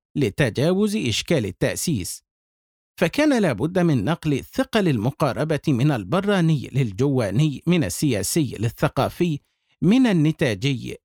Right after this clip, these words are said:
للمنهجي. حاشية: في هذا السياق يقرأ مبروك نشأة الجامعة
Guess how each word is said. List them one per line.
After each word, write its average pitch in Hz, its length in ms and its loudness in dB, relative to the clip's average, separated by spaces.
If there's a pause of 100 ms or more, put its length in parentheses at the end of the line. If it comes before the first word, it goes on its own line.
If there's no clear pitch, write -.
للمنهجي. 143 1120 0 (1300)
حاشية: 196 680 0 (680)
في 226 140 2
هذا 277 240 2
السياق 160 540 -2
يقرأ 151 480 -2
مبروك 156 600 0
نشأة 170 460 0
الجامعة 143 540 -2